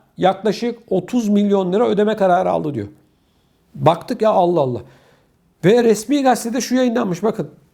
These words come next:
Somali Federal Cumhuriyeti'nin uluslararası para fonuna yani I M F'ye olan vadesi geçmiş borçlarının silinebilmesi amacıyla fonun ihtiyat hesaplarında biriken ülkemiz payından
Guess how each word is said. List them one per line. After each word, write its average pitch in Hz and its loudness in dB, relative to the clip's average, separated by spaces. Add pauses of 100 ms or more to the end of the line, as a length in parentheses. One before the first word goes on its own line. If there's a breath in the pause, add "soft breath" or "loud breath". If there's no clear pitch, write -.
(840 soft breath)
Somali 247 2
Federal 226 2
Cumhuriyeti'nin 220 -2
uluslararası 202 -2
para 202 2
fonuna 202 -2
yani 160 0
I 180 0
M 214 2
F'ye 220 2
olan 214 0 (420 soft breath)
vadesi 190 2
geçmiş 208 -2
borçlarının 208 2
silinebilmesi 208 0
amacıyla 208 0 (500 soft breath)
fonun 220 0 (140)
ihtiyat 220 0
hesaplarında 208 0
biriken 208 0
ülkemiz 208 0
payından 185 0